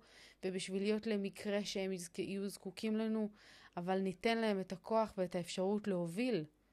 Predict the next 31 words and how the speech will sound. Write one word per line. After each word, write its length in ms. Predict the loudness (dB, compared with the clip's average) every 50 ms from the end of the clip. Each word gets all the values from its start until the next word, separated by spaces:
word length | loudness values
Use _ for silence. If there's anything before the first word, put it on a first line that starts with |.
| _ _ _ _ _ _ _ _ _ _ _ -4
להוביל 400 | -2 0 0 0 2 2 4 4 4
את 140 | 4 4 2
ה-, 260 | 2 2 2 2 0 0 -2
את 160 | -4 -4 -4 -2
הגדילה 1000 | -2 -2 -2 -2 -4 -4 -6 -6 -8 -6 -4 -4 -2 0 2 2 4 4 2 0
שלהם, 400 | -2 -4 -2 -2 -2 -2 -2 -4
את 120 | -6 -6
הצמיחה 440 | -8 -8 -6 -6 -6 -4 -4 -4 -4
שלהם, 380 | -4 -4 -4 -2 -2 -2 -4 -4
את 120 | -4 -4
ההתפתחות 540 | -6 -6 -6 -10 -12 -12 -10 -10 -12 -8 -6
שלהם. 360 | -6 -4 -4 -4 -4 -6 -8 -10 -14 _ _ _ _ _ _ _ _ _ _ _ _ _ _ _ _ -20 _ _ _ -18 -18 -18 -20 -20 -20 -20 -20 -20 -20 -20 -8 -2
היום 200 | 0 2 4 6
הייתי 220 | 6 4 4 0
איתו, 500 | -4 -2 0 0 2 2 2 0 0 -2 -2
אה, 240 | -2 -2 -2 -2 0 0
בגינה, 580 | 0 0 0 0 0 0 2 2 2 0 0 -2 -4 -8
ממש, 500 | -8 -6 -4 -4 -2 -2 -4 -4 -4 -4
אה, 100 | -4 -6
כשכבר, 540 | -6 -6 -10 -12 -10 -6 -4 -2 -2 -2 -2 -4
אה, 160 | -4 -6 -8 -10 -12 -12 -6
כשאני 180 | -4 -2 0
יוצאת 220 | -2 -2 -2 -4 -2
איתו 220 | 0 0 2 2 2
לגינה 300 | 2 0 0 2 2 0
אחר 180 | 0 0 -2
הצהריים, 540 | -2 0 -2 -2 -4 -4 -2 -2 0 0 -2
זה 80 | -4 -6
כבר 220 | -8 -8 -6 -6
שכאילו 480 | -6 -8 -10 -10 -8 -8 -6 -6 -6 -8 -6
כבר, 160 | -6 -6 -6